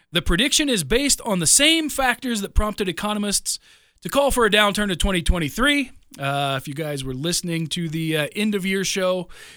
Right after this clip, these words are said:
you got to hear me say that macroeconomists have successfully predicted nine out of the last five recessions. So we'll take this with a grain of salt. But it's still the same factors, right? "As inflation has run hot, the Federal Reserve has raised interest rates."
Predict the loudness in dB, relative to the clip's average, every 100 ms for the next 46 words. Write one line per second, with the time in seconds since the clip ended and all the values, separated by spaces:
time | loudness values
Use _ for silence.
0 | _ -4 -2 0 0 0 0 0 0 0
1 | 0 -2 -2 _ 0 2 2 -2 -4 0
2 | 0 0 -2 -2 -4 -4 -4 -2 -2 -2
3 | -2 -2 0 0 -2 -4 -2 0 0 0
4 | -2 -2 -2 -2 -2 -2 -4 -2 0 0
5 | 0 -2 -2 -6 -10 -20 _ -2 -2 -2
6 | -6 _ -10 -6 -4 -2 -2 -2 -4 -6
7 | -6 -4 -6 -6 -10 -16 _ _ _ _
8 | _ _ _ _ _ _ _ _ 0 0
9 | -6 _ 0 2 2 2 4 4 4 4
10 | 2 2 -4 -4 -2 -2 -2 -2 -2 0
11 | 2 2 2 0 0 0 4 2 2 -4
12 | -2 -2 -2 0 0 0 0 0 -2 0
13 | 0 0 0 2 2 2 -2 -2 -6